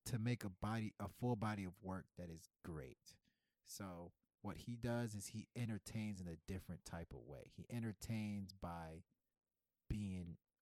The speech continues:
goofy, by being funny, by being ridiculously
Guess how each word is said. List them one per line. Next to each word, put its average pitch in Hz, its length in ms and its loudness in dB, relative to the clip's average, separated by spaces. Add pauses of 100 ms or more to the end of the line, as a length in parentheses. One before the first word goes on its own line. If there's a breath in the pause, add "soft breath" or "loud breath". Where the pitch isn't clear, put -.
(100)
goofy, 127 460 -2 (640)
by 90 120 -4
being 90 240 0 (160)
funny, 120 320 0 (1040)
by 98 100 2
being 90 440 2 (840)
ridiculously 104 760 0